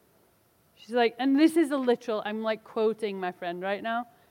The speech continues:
I love my friends. My friends are so epic. The best friends.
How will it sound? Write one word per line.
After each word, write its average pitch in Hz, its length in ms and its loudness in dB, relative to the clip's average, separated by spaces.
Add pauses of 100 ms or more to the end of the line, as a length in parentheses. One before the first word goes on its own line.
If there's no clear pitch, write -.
(320)
I 226 60 -8
love 196 200 -2
my 165 160 -8
friends. 165 380 -12
My 226 140 0
friends 220 280 0
are 196 80 -6
so 165 220 -6
epic. 175 420 -12 (300)
The 190 140 -12
best 165 260 -8
friends. 180 340 -10